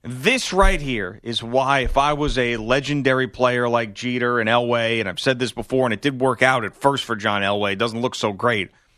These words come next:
right now, that I would stay so far away from the business. I would, and this is why I'm giving at least compliments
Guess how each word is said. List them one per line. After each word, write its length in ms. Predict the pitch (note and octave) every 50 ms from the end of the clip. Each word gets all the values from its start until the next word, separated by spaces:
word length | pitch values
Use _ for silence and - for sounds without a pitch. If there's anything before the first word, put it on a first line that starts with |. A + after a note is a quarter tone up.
| _ _
right 320 | - B2 B2+ B2 A2+ G2+ F#2+
now, 420 | B2 C#3 C#3+ B2 G2+ E2+ - - _ _ _ _
that 100 | C3 C3+
I 100 | C#3+ D3
would 160 | C#3 B2+ -
stay 360 | - - - - D#3 C#3+ C#3+ C3
so 520 | - - - - - - G#3 G#3+ G#3+ G3+
far 380 | - - - E3 D3 C#3 B2+ A#2
away 460 | G#2+ G#2+ A2+ G2+ F#2 F2 E2 E2 - _ _ _ _ _ _ _
from 600 | - - - B2+ A#2+ A#2 A2+ A2 G#2+ G2+ G2 F#2+
the 80 | F#2+ G#2+
business. 580 | F#2+ G2+ G#2 G2 F#2 F2+ D#2 - - - - _
I 180 | - G#2+ C3+ D3+
would, 220 | D3+ D3 C#3 A#2+ - _ _ _ _ _ _ -
and 300 | - B2+ C3 B2 C3 D3
this 80 | F3 F3+
is 80 | D#3+ E3
why 180 | E3+ E3+ D#3
I'm 120 | C#3+ C3+ A#2
giving 680 | A2 D#3 D#3 C#3 C#3+ C3 B2 A#2+ A2+ G#2+ G#2 G2+ - _ _ _ _ -
at 100 | A#2 A#2
least 380 | C3 D3 C#3+ B2+ - - -
compliments 880 | - D3 D#3+ D#3 C3+ - D3 C#3 C#3+ C3+ C3 A#2 - - - - -